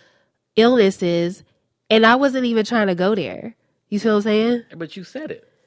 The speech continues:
Speaker 1: No, but I said it because I wanted to bring up the reason why I cared. <laughs> You, you see what I'm saying? Like,
Speaker 2: Right.
Speaker 1: that's the only reason why I care, why this woman is feeding her Black kids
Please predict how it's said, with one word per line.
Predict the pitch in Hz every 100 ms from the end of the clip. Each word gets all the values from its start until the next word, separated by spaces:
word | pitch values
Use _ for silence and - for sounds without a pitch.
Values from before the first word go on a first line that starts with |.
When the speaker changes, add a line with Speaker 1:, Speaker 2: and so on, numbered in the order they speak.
| _ _ -
Speaker 1:
No, | 277
but | 254
I | 220
said | 240 - 320
it | 285
because | 233 - 233 214 202
I | 202
wanted | 202 233 247
to | 247
bring | 185 202 214 208
up | 196 196
the | 185
reason | 196 208 190 180
why | 165 185 196
I | 175
cared. | 175 202 202 139 196 -
<laughs> | _ _ _ _ _ _ _ _ _ - _ 220
You, | 254 - 349
you | 254 269
see | 277
what | 262
I'm | 254
saying? | 262 262
Like, | 240 233 220 208 _ _ -
Speaker 2:
Right. |
Speaker 1:
that's | 240 359 -
the | 262
only | 254 262 226
reason | 240 233 208
why | 196 214 185
I | 190
care, | - 220 208 180 190 _ _ _ -
why | 175 202 208 196 190 214 - - - - _
this | 170 165 202 196
woman | 196 214 208 185
is | - 185 190
feeding | - 214 196 190
her | 190 175
Black | 180 190 170
kids | - 202 185 170 -